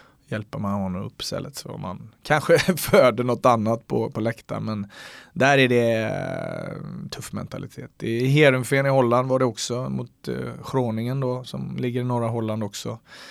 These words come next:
Men det var inte något hat så, känner jag. Nere i Göteborg med,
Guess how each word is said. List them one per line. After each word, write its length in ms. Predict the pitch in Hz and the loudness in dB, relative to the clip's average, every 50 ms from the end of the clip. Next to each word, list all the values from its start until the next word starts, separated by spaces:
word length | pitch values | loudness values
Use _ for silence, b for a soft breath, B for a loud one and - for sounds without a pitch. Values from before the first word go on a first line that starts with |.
| B B B B | B B B B
Men 140 | - 123 131 | -4 0 0
det 60 | 135 | 0
var 140 | 131 139 139 | 0 0 -2
inte 420 | 147 139 135 - - 107 98 92 | -4 -4 -8 -8 -6 -4 -4 -2
något 300 | 87 98 107 - _ - | -4 -6 -8 -10 _ -14
hat 400 | - - - - - - - - | -10 -4 -4 -4 -4 -4 -6 -6
så, 320 | - - - - - - - - | -6 -6 -6 -6 -10 -10 -10 -10
känner 300 | - - 107 101 101 104 | -10 -10 -10 -10 -10 -10
jag. 400 | - 50 50 - 104 101 101 104 _ _ _ B B B B B B B B | -12 -12 -10 -10 -10 -12 -12 -14 _ _ _ B B B B B B B B
Nere 260 | - 123 135 131 131 | -6 -4 -2 0 2
i 20 | 135 | 2
Göteborg 640 | 135 131 131 143 135 127 131 131 135 139 139 135 131 | 2 2 0 -2 -2 2 2 2 4 4 2 0 -2
med, 540 | 127 127 127 127 123 123 123 120 120 123 | -2 -4 -4 -4 -4 -4 -6 -6 -6 -6